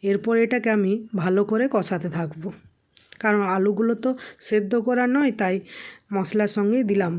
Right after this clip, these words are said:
ভালো করে যাতে কষানো যায়। এরপর দিয়ে দেবো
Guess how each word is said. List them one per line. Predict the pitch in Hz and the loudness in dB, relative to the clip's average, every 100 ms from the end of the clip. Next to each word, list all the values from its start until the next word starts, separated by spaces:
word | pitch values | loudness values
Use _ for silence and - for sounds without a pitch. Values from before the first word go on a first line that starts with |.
| 170 | -2
ভালো | 175 190 | -2 -2
করে | 196 202 | 0 0
যাতে | 202 208 277 | 0 0 0
কষানো | 254 185 175 170 | 0 -2 -2 -2
যায়। | 160 170 170 - - _ _ _ _ - | -4 -6 -8 -14 -20 _ _ _ _ -4
এরপর | 190 175 214 | -4 -2 -2
দিয়ে | 180 185 190 | 0 0 0
দেবো | 202 202 | 0 0